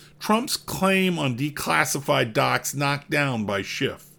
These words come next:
Former Nixon attorney says Trump's media supporters will have,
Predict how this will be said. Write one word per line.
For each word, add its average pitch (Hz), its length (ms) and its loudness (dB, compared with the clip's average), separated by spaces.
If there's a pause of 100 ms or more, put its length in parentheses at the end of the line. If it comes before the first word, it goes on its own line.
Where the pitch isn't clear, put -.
(920)
Former 226 400 0
Nixon 185 400 4
attorney 156 420 2
says 135 260 -2
Trump's 170 380 0
media 185 420 2
supporters 156 600 0
will 135 180 0
have, 135 400 0